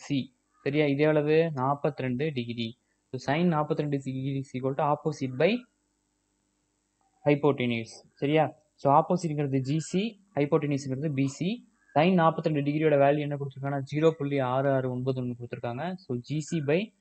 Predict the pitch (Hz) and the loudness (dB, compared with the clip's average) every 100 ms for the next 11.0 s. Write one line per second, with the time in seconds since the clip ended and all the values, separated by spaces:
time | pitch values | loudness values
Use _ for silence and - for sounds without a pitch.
0 | _ - 147 175 180 156 147 175 147 151 | _ -4 0 6 6 8 6 4 0 -2
1 | 139 127 120 120 _ _ _ 185 180 151 | 0 -2 -2 -8 _ _ _ -4 2 2
2 | 180 214 240 - 127 165 165 147 160 131 | 4 0 -4 -10 0 2 2 2 0 2
3 | 139 135 135 143 123 123 120 113 113 - | 2 2 0 -4 -4 -2 -2 -6 -12 -12
4 | 127 123 123 160 143 131 127 135 127 143 | -8 -6 0 0 2 -2 -2 -2 2 4
5 | 160 143 131 175 196 - 143 151 139 131 | 6 4 2 -2 -4 -4 -6 -2 -2 -2
6 | 127 127 127 123 120 120 131 143 127 123 | -4 -4 -4 -4 -4 -4 -2 0 2 0
7 | 180 220 _ _ _ 139 127 156 170 151 | -2 -8 _ _ _ -4 -2 2 2 2
8 | 151 131 151 160 156 - _ 135 151 165 | 0 0 0 0 -2 -4 _ -2 2 4
9 | 165 147 123 147 156 147 143 131 143 143 | 4 2 4 6 8 6 4 0 2 2
10 | 135 131 127 131 131 120 135 120 120 113 | 0 -4 -6 -6 -6 -2 -2 -2 -10 -10